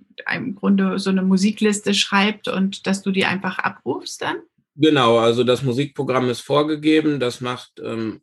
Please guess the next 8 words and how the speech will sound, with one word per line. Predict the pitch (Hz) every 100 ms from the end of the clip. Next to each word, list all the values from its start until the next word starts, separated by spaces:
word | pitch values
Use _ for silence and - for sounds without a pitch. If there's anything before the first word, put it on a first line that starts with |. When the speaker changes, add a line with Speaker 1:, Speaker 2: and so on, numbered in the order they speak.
| -
Speaker 2:
ja, | 104 98 -
meine, | - 113 113 107
meine | 117 117
Musikredaktion, | 117 113 110 - 151 151 160 - 160 160 160
genau, | 135 123 139 165
mein | 139
Kompagnon. | 139 160 151 175 165
Speaker 1:
Da-, | 170 190